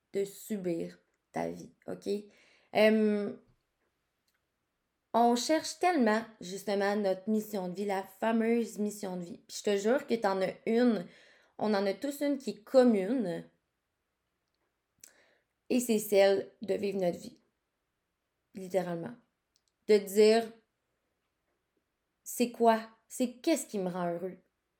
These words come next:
C'est ça, au fond, de, de follow le fun, de suivre le plaisir, de suivre qu'est-ce,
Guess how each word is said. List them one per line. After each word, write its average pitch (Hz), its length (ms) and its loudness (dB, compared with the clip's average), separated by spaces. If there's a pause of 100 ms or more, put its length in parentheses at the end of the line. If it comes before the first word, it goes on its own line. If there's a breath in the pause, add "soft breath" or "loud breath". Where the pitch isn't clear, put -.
(200)
C'est 226 200 -2
ça, 302 240 2
au 233 100 0
fond, 220 280 -4
de, 190 260 0 (400)
de 196 180 -2
follow 247 440 2
le 196 100 0
fun, 214 480 -2 (480 loud breath)
de 208 100 2
suivre 233 320 -2
le 202 140 2
plaisir, 202 320 0
de 208 140 0
suivre 247 420 -2
qu'est-ce, 254 320 -6